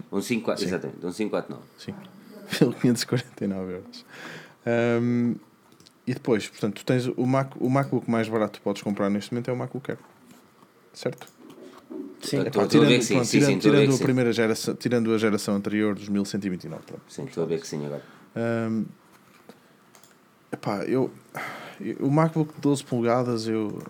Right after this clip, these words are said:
Speaker 2: não sei quem é que, não sei para quem é que é aquilo. Ahm,
Speaker 1: Pois, porque
Speaker 3: Ah.
Speaker 1: eu presumi que esse computador viesse para substituir o Air, afinal de contas ele é fino, é mais leve e, e é um, é uma evolução do Air,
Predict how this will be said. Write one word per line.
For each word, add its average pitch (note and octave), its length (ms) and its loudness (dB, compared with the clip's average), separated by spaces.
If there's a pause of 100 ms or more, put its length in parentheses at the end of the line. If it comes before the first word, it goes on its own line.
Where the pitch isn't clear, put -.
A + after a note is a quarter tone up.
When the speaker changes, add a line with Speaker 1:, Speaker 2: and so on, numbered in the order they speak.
(240)
Speaker 2:
não A2 260 -4
sei A2 240 -2
quem A2 180 -6
é G#2+ 60 -2
que, - 180 -20 (500)
não A#2+ 120 -2
sei A#2+ 140 -2
para - 100 -4
quem A2 140 -4
é G#2 40 -4
que A#2+ 100 -6
é A#2 40 0
aquilo. G#2 280 -8 (320)
Ahm, G#2+ 500 -12 (120)
Speaker 1:
Pois, D4+ 160 2
porque - 220 0
Speaker 3:
Ah. E3 60 8
Speaker 1:
eu B2+ 120 4
presumi G2 380 0
que A2 100 2
esse G2+ 140 0
computador F#2+ 380 2
viesse G#2 280 2
para G#2+ 200 2
substituir G#2+ 640 0
o C#3 80 2
Air, C#3+ 140 -2
afinal F2+ 320 -2
de - 60 -8
contas D#2+ 300 -4
ele D2 140 -4
é D#2+ 40 -4
fino, C#3+ 340 0 (100)
é E2+ 80 -8
mais F#2 240 0
leve C#3+ 260 2 (1120)
e, C#3+ 540 0 (260)
e G#2 320 0
é B2+ 80 6
um, C3 480 4 (320)
é D3 140 4
uma B2+ 180 6
evolução B2 400 2
do B2 140 2
Air, G#3 140 0